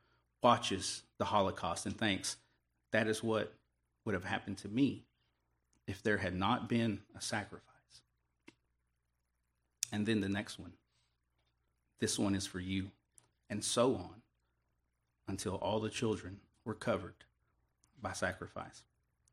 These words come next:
For Job said, 'It may be that my children have sinned.' Mothers, fathers, what is the example that we see here set by Job? What is the example that we see here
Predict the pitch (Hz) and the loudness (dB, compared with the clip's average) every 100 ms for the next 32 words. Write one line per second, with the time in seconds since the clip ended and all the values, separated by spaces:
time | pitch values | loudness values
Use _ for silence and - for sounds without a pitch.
0 | _ _ _ _ _ _ _ _ _ _ | _ _ _ _ _ _ _ _ _ _
1 | _ _ _ _ 147 117 151 190 170 135 | _ _ _ _ 4 10 10 10 8 8
2 | 113 107 139 147 143 147 151 123 113 101 | 8 8 10 12 12 8 10 8 8 4
3 | - 156 127 95 101 - 120 85 85 - | 4 2 2 0 -2 -2 0 0 -2 -10
4 | _ _ _ _ _ _ _ _ - 123 | _ _ _ _ _ _ _ _ 6 8
5 | 143 170 175 175 - - _ - 135 135 | 8 6 4 0 -8 -12 _ 2 6 8
6 | 143 143 - - - 143 170 170 156 147 | 8 4 -2 -12 6 10 10 8 10 8
7 | 127 127 131 123 104 107 110 110 - 120 | 8 8 8 6 6 6 4 0 2 2
8 | 107 95 - 104 101 101 87 90 87 85 | 2 0 2 2 2 0 -4 -2 -2 -4
9 | - _ _ _ _ _ _ _ _ _ | -8 _ _ _ _ _ _ _ _ _
10 | 131 147 175 165 147 117 135 139 127 117 | 8 8 8 6 6 10 8 8 8 8
11 | 113 - 131 107 110 110 | 6 4 4 6 4 4